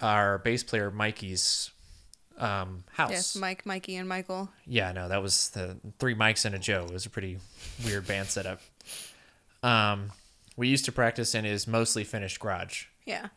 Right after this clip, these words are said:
Speaker 1: And Mikey also had another band called the Stillborn Poet. I remember that name. I'll never forget it. It, it was, it was a pretty good name. Okay, it was. It, you remember it?
Speaker 2: You remember it.
Speaker 1: Yeah, but, uh, their drummer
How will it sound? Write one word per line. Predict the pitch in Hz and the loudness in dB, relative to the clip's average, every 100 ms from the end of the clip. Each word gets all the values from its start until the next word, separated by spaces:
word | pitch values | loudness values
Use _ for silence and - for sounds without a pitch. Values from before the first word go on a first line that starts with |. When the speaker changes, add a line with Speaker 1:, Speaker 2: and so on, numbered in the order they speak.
| _ | _
Speaker 1:
And | - 107 104 101 101 | -2 0 2 0 2
Mikey | 123 123 120 | 2 4 4
also | 113 113 113 | 4 4 0
had | 104 | -4
another | 101 123 120 | -2 0 0
band | 107 101 101 104 - - - - - | 0 0 -2 -6 -14 -20 -20 -20 -10
called | - 101 | -6 -4
the | 101 | -4
Stillborn | - 120 135 139 | -4 -2 0 -2
Poet. | 135 92 107 - | -2 -4 -4 -6
I | |
remember | 104 95 104 | -4 -2 0
that | 104 101 | 0 0
name. | 98 | -2
I'll | 90 | -4
never | 92 107 107 | 0 0 0
forget | 98 101 | -2 -4
it. | 90 - - - - - - - - - _ _ - - - | -4 -10 -20 -20 -20 -20 -20 -20 -20 -20 _ _ -20 -20 2
It, | 143 139 | 6 8
it | 147 | 10
was, | 143 139 131 - | 10 6 4 0
it | - 143 | 2 2
was | 165 | 2
a | 175 | 4
pretty | 233 233 | 4 6
good | 240 | 4
name. | 214 127 98 - | 4 2 -2 -8
Okay, | 113 131 160 - | 0 0 0 -2
it | |
was. | 120 - | -4 -2
It, | 127 120 | -4 -2
you | 120 117 | 4 6
remember | 131 208 156 | 8 8 6
it? | 160 - - - - - - | 4 -6 -16 -14 -14 -16 -16
Speaker 2:
You | 185 180 | -8 -6
remember | 247 254 185 | -4 -4 -2
it. | 175 - _ | -4 -6 _
Speaker 1:
Yeah, | 143 95 95 - - - - | 4 4 2 -14 -20 -20 -12
but, | 120 131 117 | 2 6 6
uh, | - 120 113 110 107 104 101 _ - | 6 6 8 8 6 4 2 _ -2
their | 123 139 131 | 6 8 8
drummer | 131 135 127 127 123 117 107 107 | 6 -2 0 2 4 4 4 0